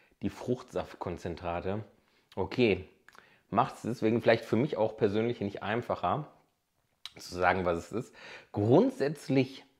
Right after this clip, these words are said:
nicht unangenehm, aber diese, diese penetrante Süße, die auf einmal so im zweiten Moment kommt, die muss man mögen.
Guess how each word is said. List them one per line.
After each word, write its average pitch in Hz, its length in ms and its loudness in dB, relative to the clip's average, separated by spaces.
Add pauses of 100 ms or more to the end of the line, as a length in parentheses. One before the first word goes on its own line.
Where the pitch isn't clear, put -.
(280)
nicht 120 300 2
unangenehm, 82 880 0 (260)
aber 123 220 0
diese, 107 420 8
diese 95 280 0
penetrante 123 680 0
Süße, 131 300 2
die 120 120 6
auf - 140 0
einmal 120 240 -2
so 113 400 2 (480)
im 107 140 -2
zweiten 120 360 2
Moment 120 360 0
kommt, 127 260 -2
die 110 60 4
muss 107 320 2
man 131 180 2
mögen. 131 500 4